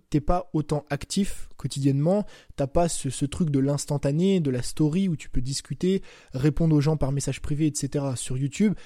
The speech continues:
c'est juste, euh, tu publies une vidéo, les gens la regardent, commentent, et peut-être que tu répondras aux commentaires une semaine plus tard. Donc, en matière de plateforme sur Internet, c'est un petit peu la même chose.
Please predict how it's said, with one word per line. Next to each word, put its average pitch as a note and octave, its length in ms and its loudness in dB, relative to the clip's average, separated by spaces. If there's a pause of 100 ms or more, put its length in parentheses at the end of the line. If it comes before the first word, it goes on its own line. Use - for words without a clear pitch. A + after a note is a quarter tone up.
(160)
c'est D3 160 0
juste, F#3+ 460 0 (360)
euh, B2+ 300 -2
tu - 120 -10
publies F#3 280 4
une F3+ 80 4
vidéo, D3 400 6
les C3 160 4
gens D3+ 140 2
la C3+ 100 2
regardent, C#3 580 -2 (100)
commentent, E3 500 0 (260)
et B2+ 60 -4
peut-être E3+ 340 2
que - 100 -4
tu - 120 -4
répondras C3+ 360 0
aux C#3+ 60 2
commentaires C3+ 580 -4 (100)
une D3 120 2
semaine C#3+ 300 0
plus - 140 2
tard. - 260 -4 (480)
Donc, E3+ 400 2
en D#3 80 -4
matière G3 320 2
de E3+ 80 4
plateforme D#3 480 2
sur C#3+ 160 -2
Internet, E3+ 380 0
c'est - 100 -4
un C#3+ 80 0
petit D3 140 -6
peu F3+ 100 4
la F3 80 4
même E3+ 140 0
chose. D#3 320 0